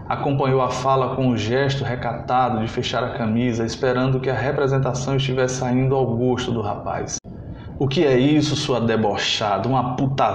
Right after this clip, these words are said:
velha escolada como você querendo passar por ingênua?" "Mas ô, Jarbas, não estou entendendo." "Não está entendendo, não é? Pois eu explico, sua prostituta. Você é uma velha solteirona que até hoje não conseguiu arranjar marido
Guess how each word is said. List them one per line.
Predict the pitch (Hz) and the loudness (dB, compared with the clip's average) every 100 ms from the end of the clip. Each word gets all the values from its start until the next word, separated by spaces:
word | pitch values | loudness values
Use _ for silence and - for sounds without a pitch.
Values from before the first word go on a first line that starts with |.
| 98 | 0
velha | 98 117 123 107 107 | 0 2 2 2 0
escolada | 107 - 113 110 113 110 | -2 -2 0 2 0 0
como | 117 110 | -2 0
você | 107 - 117 | -2 -2 -4
querendo | 117 110 110 | -2 -2 0
passar | 107 101 - 107 | -2 -4 -4 -4
por | 110 | -2
ingênua?" | 104 90 85 98 123 151 104 - - - - - - - | -2 -2 -4 -2 0 0 -2 -6 -10 -12 -14 -14 -14 -6
"Mas | 165 151 139 | -2 0 2
ô, | 196 254 | 2 2
Jarbas, | 135 101 98 104 117 | 0 0 0 -2 -2
não | 170 | -2
estou | - 196 | 0 0
entendendo." | 202 196 120 110 110 110 | 0 0 0 0 -2 0
"Não | 127 156 | 0 0
está | - 156 | 0 0
entendendo, | 151 151 120 113 139 147 | 0 0 0 2 0 0
não | 110 110 | 0 0
é? | 135 190 - - - - - | 0 0 -4 -8 -12 -10 0
Pois | 143 | 2
eu | 135 143 | 2 2
explico, | 113 - - 131 151 143 | 0 -4 -4 -2 0 0
sua | 127 - 110 | -2 -2 -2
prostituta. | - 107 - 104 110 117 | -2 -4 -4 -4 -4 -2
Você | 127 131 - | -2 -2 0
é | |
uma | 143 143 | 0 0
velha | 107 117 131 127 | 0 0 0 0
solteirona | - 131 127 107 104 117 123 107 | -2 -2 0 -2 0 0 0 -2
que | 98 | -2
até | - 135 123 | -4 0 0
hoje | 113 127 117 | 2 2 2
não | 120 117 | 0 0
conseguiu | 131 135 120 127 | -2 0 0 0
arranjar | 117 113 120 | 0 0 0
marido | 120 104 104 120 117 101 | 0 0 -2 0 -2 -4